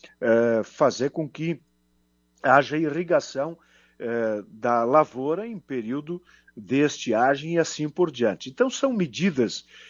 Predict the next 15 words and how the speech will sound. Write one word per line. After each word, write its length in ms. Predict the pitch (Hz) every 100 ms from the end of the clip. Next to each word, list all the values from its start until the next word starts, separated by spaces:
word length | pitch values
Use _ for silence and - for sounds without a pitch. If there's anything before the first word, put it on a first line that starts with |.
| _
que 160 | - 131
nós 320 | 127 151 151
estamos, 680 | 139 - - 156 151 127 - _ _ -
eh, 160 | 127
pleiteando, 960 | 117 - 147 135 - 160 175 151 107 98
né, 360 | 120 156 160 113 _ _ _ -
junto 480 | 90 - 156 151 135
ao 80 |
governo 420 | 127 107 135 147 123
federal 540 | - 120 113 104 98
e 60 | 113
ao 120 | 156
governo 320 | 135 107 113
do 100 | 107
estado, 560 | 107 - 135 131 156